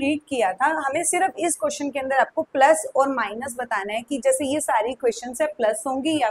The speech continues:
फिर minus होंगी। तो सबसे पहली बात कि आपको सबसे ऊपर दिया था कि आपको amount नहीं दिया था, आपको ये बोला था कि cash book का debit balance है। देखो, simple सी चीज है, आप पहले balance, आपको पता होना चाहिए कि जो balance होते हैं ना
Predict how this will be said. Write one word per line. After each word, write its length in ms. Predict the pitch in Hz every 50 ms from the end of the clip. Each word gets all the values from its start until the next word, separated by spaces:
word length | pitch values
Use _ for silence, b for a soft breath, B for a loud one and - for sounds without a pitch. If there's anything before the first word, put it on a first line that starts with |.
| - -
फिर 140 | 320 330 302
minus 380 | 285 220 190 - _ - - -
होंगी। 220 | 185 180 175 175 185 B B B B _ -
तो 60 | 359
सबसे 440 | 320 - 320 269 - - - - 392
पहली 260 | - 330 294 269 285
बात 180 | 277 302 311 302 -
कि 60 | 330
आपको 220 | 311 311 - 226
सबसे 460 | - - - - 302 - - - 349 370 - 294
ऊपर 260 | 269 - - 302 311
दिया 200 | 302 302 254 214 208
था 120 | 208 262
कि 160 | 277 - 339
आपको 280 | 349 - 262 - - 339
amount 400 | 339 320 277 247 220 226 262 269 - -
नहीं 140 | 311 330 330
दिया 160 | 285 269 220 185
था, 120 | - 202
आपको 220 | 202 - - - 277
ये 160 | 262 302 339
बोला 260 | 269 269 240 208 208 208
था 120 | 208 277
कि 140 | 285 - 339 - _
cash 300 | - 277 247 226 233 233 - 254
book 140 | 311 - - -
का 80 | 320
debit 480 | 311 254 226 - 233 214 240 277 269 208
balance 420 | 214 180 - - - - - -
है। 80 | 190 175 B B B B B -
देखो, 240 | 294 320 320 294 214
simple 440 | - - 294 262 254 247 - 311 330
सी 160 | 320 359 349
चीज 240 | - - 302 254 254
है, 100 | 294 302
आप 180 | - 269 262 262
पहले 160 | 269 277 302 285
balance, 380 | 240 254 226 226 247 285 285 -
आपको 240 | 294 - - - 311
पता 340 | - 247 226 - 269 285
होना 240 | 311 294 254 233 226
चाहिए 500 | 226 - - 226 202 202 196 220 254 294 285 _ _ _ _ _ _ -
कि 80 | 302
जो 140 | 269 294 339 277 233
balance 400 | 233 226 208 214 233 269 311 320 330
होते 260 | 320 269 - - 269
हैं 180 | 277 269 247 214
ना 160 | 208 247 294